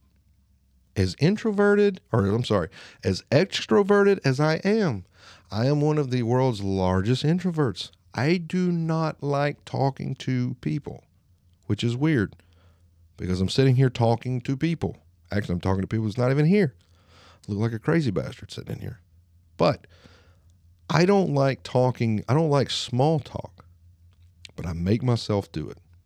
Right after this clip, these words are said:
I make myself get out there. I'm the guy that will try to dodge somebody in Walmart. Depends on what kind of day it is.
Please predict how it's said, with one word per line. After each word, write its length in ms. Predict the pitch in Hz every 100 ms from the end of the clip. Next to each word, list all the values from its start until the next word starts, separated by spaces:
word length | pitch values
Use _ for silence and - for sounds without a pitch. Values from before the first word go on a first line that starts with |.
| _ _ - - - - -
I 100 | 95
make 320 | 85 95 131
myself 460 | 139 127 - 113 -
get 120 | 101
out 160 | 104 95
there. 160 | 87 -
I'm 200 | 117 208
the 80 |
guy 180 | 156 131
that 120 | 120
will 100 | 87
try 220 | 98 123 139
to 120 | 127
dodge 340 | 107 113 127
somebody 380 | - 104 95 95
in 120 | 98
Walmart. 400 | 107 135 117 92 - _ _ _ _ -
Depends 200 | 185 202
on 80 | 143
what 100 | 110
kind 120 | 101
of 60 | 73
day 100 | 65
it 140 | -
is. 180 | -